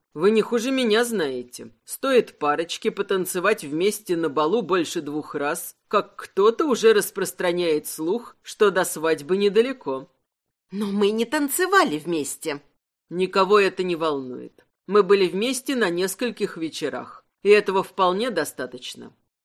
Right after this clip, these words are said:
Он прикоснулся к шляпе, приветствуя пожилую леди, которая в ответ проницательно улыбнулась. «Всё равно, тут уж ничего не поделаешь. Я вызвала вас потому,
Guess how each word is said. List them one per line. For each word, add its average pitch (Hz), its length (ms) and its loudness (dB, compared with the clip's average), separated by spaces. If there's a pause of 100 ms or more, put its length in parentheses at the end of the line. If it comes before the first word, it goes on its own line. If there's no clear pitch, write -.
(120)
Он 381 220 2
прикоснулся 277 800 -2
к - 80 -14
шляпе, 156 540 -2
приветствуя 202 880 -2
пожилую 214 560 0
леди, 147 400 -4
которая 175 480 -2
в 180 80 -2
ответ 349 400 -4
проницательно 240 920 -4
улыбнулась. 180 960 -6 (540)
«Всё 330 240 -2
равно, 220 500 0 (140)
тут 320 220 -2
уж - 240 -2
ничего 247 400 0
не 240 120 0
поделаешь. 175 760 -2 (220)
Я 269 200 -2
вызвала 208 460 0
вас 185 300 -2
потому, 262 520 0